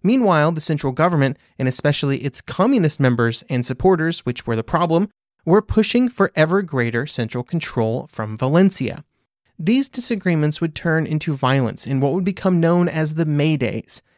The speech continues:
In the aftermath of those six days in May nineteen thirty-seven, the Republican coalition would never again be the same,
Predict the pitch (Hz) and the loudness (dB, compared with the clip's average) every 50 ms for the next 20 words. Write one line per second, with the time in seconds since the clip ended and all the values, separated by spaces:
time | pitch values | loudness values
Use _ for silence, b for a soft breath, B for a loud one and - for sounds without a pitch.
0 | _ _ _ - 160 180 160 175 175 208 233 - - 208 196 180 180 185 - 170 | _ _ _ 2 4 4 4 2 2 0 0 2 2 4 4 4 2 2 0 -2
1 | 151 160 156 147 - - - 151 - - 143 147 135 135 139 147 143 147 139 131 | 0 0 0 0 0 -2 -4 -4 -6 -4 -2 0 0 2 2 0 -2 -2 -2 0
2 | 127 131 131 131 131 131 127 127 - - 143 131 - 139 131 131 123 - - 160 | 0 2 2 2 2 0 -2 -2 -4 -4 -4 -2 -2 -2 -2 -2 -2 -2 0 0
3 | 147 131 131 127 - _ _ _ _ _ - 170 170 190 185 - 202 208 269 302 | 2 2 0 0 -2 _ _ _ _ _ 4 6 6 6 6 4 4 4 2 2
4 | - 277 247 - - 226 202 185 180 175 - 175 170 151 156 147 147 147 143 156 | 2 2 0 4 4 4 4 6 4 2 2 2 2 2 2 2 4 2 2 2
5 | - 220 226 202 180 - 175 160 170 151 160 160 143 139 - - 151 139 127 110 | 2 0 0 0 0 0 0 0 0 0 0 -2 -2 -4 -2 0 0 2 2 0
6 | - | -4